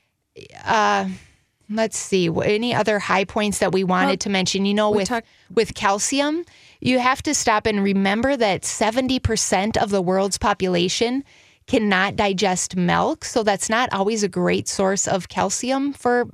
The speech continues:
Speaker 1: for a lot of people. We recommend eating a variety of leafy green vegetables and a variety of nuts for your calcium. And it's also too im-,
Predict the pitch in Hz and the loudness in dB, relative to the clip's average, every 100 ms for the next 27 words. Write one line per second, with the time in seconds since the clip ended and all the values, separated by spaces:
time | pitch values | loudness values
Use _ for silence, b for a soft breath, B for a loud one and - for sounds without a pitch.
0 | - 226 220 190 180 208 233 - 247 254 | -4 0 0 2 2 0 -2 -4 -2 0
1 | 262 277 B B _ 262 269 277 285 262 | 0 -2 B B _ 0 2 2 0 -2
2 | 240 214 220 226 220 190 190 175 190 214 | 0 0 0 0 0 2 2 2 2 -2
3 | 180 190 196 214 190 202 185 170 170 - | -2 -4 -2 -2 0 0 2 0 0 -2
4 | 247 247 254 208 208 180 175 175 180 196 | -2 0 0 0 -2 0 0 2 0 0
5 | 196 170 180 170 220 - - - b b | -2 0 0 0 0 -4 -12 -16 b b
6 | _ 302 294 294 - 285 277 294 285 311 | _ 0 0 0 0 0 0 0 0 -2
7 | 330 b b b b - 262 - - 294 | -6 b b b b 0 2 2 2 2
8 | 339 381 359 330 247 | 2 0 0 0 -2